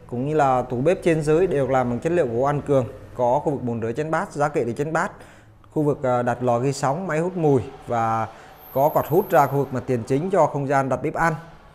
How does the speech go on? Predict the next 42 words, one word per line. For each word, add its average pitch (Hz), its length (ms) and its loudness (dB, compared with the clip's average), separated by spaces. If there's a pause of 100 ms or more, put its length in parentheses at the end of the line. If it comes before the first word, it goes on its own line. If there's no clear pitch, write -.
(440)
Một 143 100 -2
không 151 140 0
gian 165 180 2
bếp 190 160 6
rất 214 200 0
là 147 220 4
dễ 127 160 0
thương 175 420 2
và 120 340 2 (380)
cực 143 120 -4
kỳ 147 140 4
là 135 80 2
sang 156 220 -2
chảnh 127 260 0
luôn. 170 180 4 (880)
Phía 196 100 4
trước 233 200 2
là 185 180 10
hệ 156 100 4
thống 180 280 0
cửa 156 160 6
lùa 156 340 6
bốn 170 220 0
cánh 190 280 2
có 165 400 2
khung 180 180 2
bảo 131 120 4
vệ 165 180 4
bên 165 160 -2
trong, 170 220 4 (460)
à, 135 260 0
thoát 185 320 -2
mùi 151 260 4
ra 147 160 6
khu 151 140 -2
vực 147 160 -2
không 151 140 -6
gian 143 300 -2
của 110 240 -2
mặt 127 160 -4
tiền 123 140 -2
chính 147 260 -2